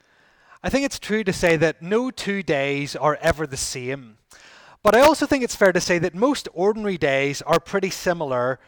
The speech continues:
for most of us, aren't they? My guess is that almost all of you will get up at the same time every day, and you have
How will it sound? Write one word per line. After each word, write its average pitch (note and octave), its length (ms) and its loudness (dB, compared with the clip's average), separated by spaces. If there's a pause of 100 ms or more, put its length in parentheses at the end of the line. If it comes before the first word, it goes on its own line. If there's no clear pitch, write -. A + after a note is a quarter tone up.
for E3+ 140 -10
most F3 260 -6
of G#3 100 -2
us, F#3 140 -4
aren't G3 200 -2
they? A#3 300 -4 (680)
My A3 140 6
guess G3+ 300 6
is F#3 180 4
that F3 240 4
almost E3+ 360 2
all E3+ 220 6
of F#3 120 2
you G#3 100 -2
will D#3+ 140 2
get D3+ 240 2
up G3+ 160 2
at F3+ 80 -6
the D3+ 80 -6
same D#3+ 300 -6
time D#3 260 -2
every C3 240 -6
day, C#3+ 340 -2
and C#3+ 160 -2
you C#3+ 60 -4
have D3 280 2